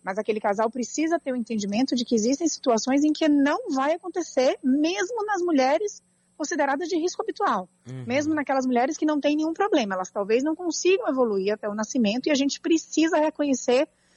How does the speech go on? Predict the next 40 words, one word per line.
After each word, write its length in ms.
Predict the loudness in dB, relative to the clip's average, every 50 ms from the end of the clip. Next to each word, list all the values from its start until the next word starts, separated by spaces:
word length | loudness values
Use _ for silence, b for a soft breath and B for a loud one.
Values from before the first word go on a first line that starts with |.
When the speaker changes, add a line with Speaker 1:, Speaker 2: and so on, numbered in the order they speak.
| b b b
Speaker 1:
esse 240 | 0 0 0 2 0
limite 600 | 0 2 0 0 0 0 0 0 -2 -4 -8 -8 _ _ b b b b b b
que 140 | 0 2 4
é 120 | 4 4 4
reconhecido 600 | 0 -2 -4 -6 -10 -10 -10 -8 -6 -6 -4 -4
dentro 460 | 0 2 2 2 2 2 0 -2 -2
da 100 | -2 -2
assistência 640 | -2 -2 -4 -10 -4 -4 -2 -2 -2 -2 -2 0 0
ao 140 | 2 4 4
longo 400 | 4 4 4 2 2 0 0 0
da 100 | 0 0
evolução 420 | 0 2 0 -2 -2 -4 -6 -8
do 80 | -8 -10
parto. 520 | -8 -4 -4 -2 -2 -4 -6 _ -20 -20 -20 _ _ _ _ _ _ _ _ _ _ -6
Às 160 | -4 -4 -2
vezes 200 | 0 -2 -2 0
a 40 | -2
gente 240 | -2 -2 -4 -4 -2
precisa 440 | -2 -2 0 0 0 0 0 0 -2 _ B B B B B B B
mudar 300 | -2 -2 2 2 2 2
o 20 |
projeto, 560 | 2 0 -2 0 2 2 2 2 0 -2 -6
mudar 300 | -10 -10 -8 -4 -2 -2
a 40 | -2
rota, 440 | -2 -2 -2 0 0 -2 -2 -6 -16 _ _ _ _
Speaker 2:
Hum. 280 | -16 -14 -12 -12 -14 -12 -6
Speaker 1:
e 100 | 0 0
é 60 | 0
importante 520 | 0 0 -4 -6 -6 -4 -6 -6 -6 -6 -6
que 100 | -4 -4
esse 160 | -4 -4 -6
casal 500 | -4 -2 -2 0 0 0 0 2 0 0 -2
assuma 760 | -4 -8 -8 -10 -10 -4 -2 0 0 0 0 0 0 0 0
e 100 | 2 2
aceite 840 | 0 0 -2 -10 -10 -4 0 2 2 2 2 0 -2 -4 -6 -8
junto 300 | -8 -8 -8 -10 -10 -8
com 80 | -4 -2
a 60 | -2 0
gente 380 | 0 -2 -4 -4 -4 0 2
essa, 500 | 2 2 2 0 0 0 0 0 0 0